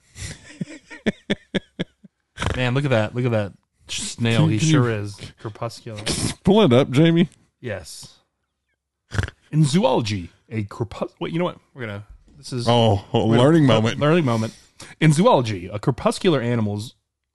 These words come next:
Speaker 1: crep-, crepuscular. <laughs> In zoology, a crepuscular animal is one that is active primarily during the twilight period,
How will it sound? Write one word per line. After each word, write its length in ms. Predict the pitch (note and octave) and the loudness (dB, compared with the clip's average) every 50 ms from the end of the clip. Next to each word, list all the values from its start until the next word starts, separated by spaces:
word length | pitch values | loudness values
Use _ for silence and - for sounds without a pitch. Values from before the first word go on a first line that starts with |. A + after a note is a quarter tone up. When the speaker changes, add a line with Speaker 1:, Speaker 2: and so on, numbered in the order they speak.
| _ _ | _ _
Speaker 1:
crep-, 360 | - - D#3 C3+ - - B2+ - | -10 -8 -8 -8 -8 -10 -16 -14
crepuscular. 840 | - - - E3 E3 - - B2+ G#2+ - - - G#2 F2+ - - - - - - - - - - | -14 -6 -2 -2 -2 0 -2 -6 -6 -6 -8 -12 -14 -14 -16 -18 -16 -10 -8 -8 -6 -8 -8 -10
<laughs> 240 | - C3 B2 B2 B2+ - _ _ _ _ _ _ _ _ _ _ _ _ _ _ _ _ _ | -12 -14 -14 -14 -14 -16 _ _ _ _ _ _ _ _ _ _ _ _ _ _ _ _ _
In 160 | D#3+ D#3 E3 | 2 2 4
zoology, 600 | C#3+ E3 E3 E3 F3+ F#3 D#3+ B2 G#2+ G#2 F#2+ - - | 4 4 4 4 6 4 4 2 0 -4 -6 -6 -8
a 80 | G#2 | -6
crepuscular 640 | - - C3 - - F3+ G3+ - - F3 D#3 D3 C3 | -4 -4 -4 -2 -2 -2 -2 -2 -2 -4 -2 -2 -2
animal 380 | B2 B2 C3+ C#3 A2+ G2 F#2 | -2 -2 -2 -2 -2 -4 -6
is 100 | F2+ - | -8 -8
one 120 | - A#2 A#2 | -8 -6 -4
that 60 | A2 | -4
is 80 | G#2 G2+ | -6 -6
active 360 | A#2 A#2 B2 - - G#2 - | -8 -8 -8 -8 -8 -10 -8
primarily 480 | - - D3+ D#3 E3+ F#3 F#3 D#3 B2 | -6 -4 -4 -2 -2 -2 -2 -4 -4
during 240 | A2 A#2 A2+ A2+ G#2 | -4 -4 -4 -6 -6
the 60 | G2+ | -8
twilight 500 | F#2+ - - - C3+ D3+ D#3+ C3 G#2 G2 | -10 -12 -8 -6 -6 -6 -6 -6 -8 -10
period, 400 | - - G2+ G2 G2 F#2+ G#2 B2 | -10 -12 -12 -12 -12 -12 -14 -16